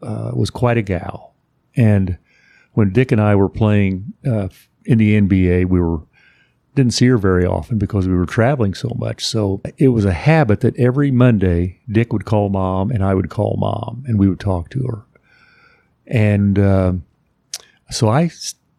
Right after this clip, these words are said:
started a few years ago putting some writings together about my mother and what her life was like as a little girl growing up in Banco, Indiana, on a farm.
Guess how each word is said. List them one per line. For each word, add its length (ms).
started 500
a 40
few 160
years 300
ago 160
putting 460
some 260
writings 420
together 440
about 240
my 120
mother 400
and 120
what 180
her 120
life 340
was 120
like 380
as 160
a 60
little 240
girl 320
growing 320
up 160
in 120
Banco, 440
Indiana, 720
on 180
a 60
farm. 560